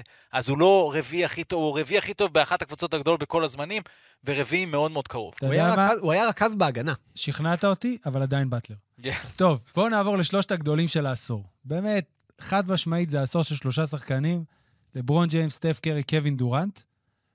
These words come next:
Speaker 2: בעיניי המאבק, אני חושב שאמרתי את זה, היה פה שוב, אני אזכיר פודקאסט על שחקני העשור שעשינו, עידו גור ואני, ואמרתי שהמאבק על מי השני והשלישי בין סטף לדורנט, הוא הרבה יותר צמוד מהמאבק על ה-,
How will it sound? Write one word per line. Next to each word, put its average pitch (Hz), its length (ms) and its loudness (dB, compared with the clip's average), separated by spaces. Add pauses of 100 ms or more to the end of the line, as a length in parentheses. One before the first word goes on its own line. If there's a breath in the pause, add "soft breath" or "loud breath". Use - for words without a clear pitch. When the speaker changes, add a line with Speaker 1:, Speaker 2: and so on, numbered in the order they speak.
(120)
Speaker 2:
בעיניי 165 400 0
המאבק, 156 640 0
אני 131 80 -2
חושב 156 140 -2
שאמרתי 170 480 0
את 143 60 -4
זה, 131 100 -2
היה 135 160 -2
פה 139 140 -6
שוב, 120 380 -4
אני 120 120 -10
אזכיר 143 320 -4
פודקאסט 151 380 -2
על 131 60 -4
שחקני 131 440 -4
העשור 139 360 -2
שעשינו, 147 480 -2 (400 soft breath)
עידו 143 260 0
גור 151 220 2
ואני, 139 300 0
ואמרתי 180 340 0
שהמאבק 147 540 0
על 131 160 -2 (300)
מי 156 240 -2
השני 165 300 -2
והשלישי 160 480 -2
בין 123 160 -6
סטף 170 360 -6
לדורנט, 151 480 -2 (540)
הוא 151 140 -2
הרבה 143 240 0
יותר 196 240 0
צמוד 170 500 0 (260)
מהמאבק 135 640 0
על 151 100 0
ה-, 127 180 -4